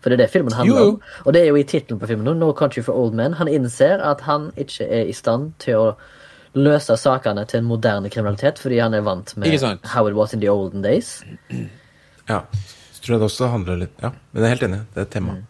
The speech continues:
Speaker 1: Ja.
Speaker 2: Det er faktisk
Speaker 3: Eh.
Speaker 2: skrevet i bloggen min, altså, mye gamle folk med rutiner som ikke skjønner seg på ungdommen. Altså, til og med i sånne småscener, til og med når,
Speaker 1: Mm.
Speaker 2: når liksom det, når ungdom går forbi som gamlinger bare fnys og, og snur seg.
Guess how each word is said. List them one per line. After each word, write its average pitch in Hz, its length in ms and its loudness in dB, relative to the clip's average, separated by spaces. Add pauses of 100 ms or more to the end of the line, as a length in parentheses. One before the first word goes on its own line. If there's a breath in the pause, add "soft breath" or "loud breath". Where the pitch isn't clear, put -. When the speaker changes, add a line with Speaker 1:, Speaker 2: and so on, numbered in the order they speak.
(680 loud breath)
Speaker 1:
Ja. 117 160 -2
Speaker 2:
Det 151 80 -2
er 190 80 4
faktisk 175 240 0
Speaker 3:
Eh. - 80 -4
Speaker 2:
skrevet 175 320 4
i 127 80 2
bloggen 156 240 2
min, 117 80 0
altså, 117 240 -2
mye 165 320 2
gamle 147 320 -2
folk 143 320 -2
med 117 160 -2
rutiner 117 600 -2 (180)
som 120 160 -10
ikke 135 240 -6
skjønner 117 400 -4
seg 107 240 -8
på 120 160 0
ungdommen. 147 480 2
Altså, 131 260 -4
til 160 140 -2
og 160 80 -2
med 151 80 -4
i 151 80 -8
sånne 165 160 -4
småscener, 160 1120 0
til 135 140 -8
og 135 80 -6
med 139 100 -6
når, 139 220 -6 (280)
Speaker 1:
Mm. 117 140 -6
Speaker 2:
når 135 140 -8
liksom 135 240 -10
det, 135 100 -8 (500)
når 135 120 -12 (100)
ungdom 170 380 2 (160)
går 147 500 4
forbi 120 400 -4
som 104 160 -8
gamlinger 131 340 0
bare 104 160 -10
fnys 139 520 -4
og, 104 220 -12
og 113 40 -12
snur 143 240 -4
seg. 110 260 -6